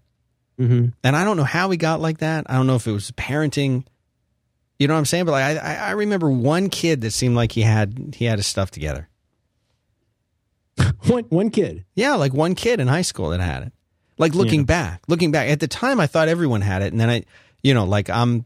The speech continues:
Speaker 2: was about to graduate from college and I ordered a pizza and the kid I thought was, like, the coolest kid in high school delivered it to me. You know, and
Speaker 1: That's,
Speaker 2: and that was his
Speaker 1: yeah.
Speaker 2: full-time job, like I asked him.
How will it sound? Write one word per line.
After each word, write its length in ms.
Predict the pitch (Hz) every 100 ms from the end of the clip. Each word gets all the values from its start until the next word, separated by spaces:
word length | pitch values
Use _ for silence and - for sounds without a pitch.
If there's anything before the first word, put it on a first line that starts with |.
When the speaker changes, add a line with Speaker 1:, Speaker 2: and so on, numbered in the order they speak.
| _ 135
Speaker 2:
was 200 | 123 110
about 220 | 120 120
to 40 |
graduate 480 | 113 117 117 110 101
from 120 | 107
college 360 | 98 139 139 113
and 80 | 107
I 40 |
ordered 200 | 107 107
a 60 | 101
pizza 360 | - 160 - 101
and 140 | 101
the 120 | 95 - _ _ _ -
kid 180 | 143 127
I 60 |
thought 160 | 113 110
was, 140 | 113 113
like, 100 | 104
the 80 |
coolest 340 | 101 117 110 -
kid 120 | 110
in 60 | 98
high 140 | 117
school 200 | 117 104
delivered 380 | 92 98 120 98
it 80 | 78
to 100 | 76
me. 180 | 67 - _ _ _ _ _ _ _ _ _ _ _ _
You 100 | 123 104
know, 120 | 92
and 140 | 131
Speaker 1:
That's, 140 | 147 139
Speaker 2:
and 100 | 151
that 140 | 156
was 100 | 147
his 120 | 131
Speaker 1:
yeah. 60 | -
Speaker 2:
full-time 440 | 147 139 131 107
job, 320 | 101 131 104 90
like 180 | 101
I 120 | 104 104
asked 320 | 113 110 -
him. 220 | -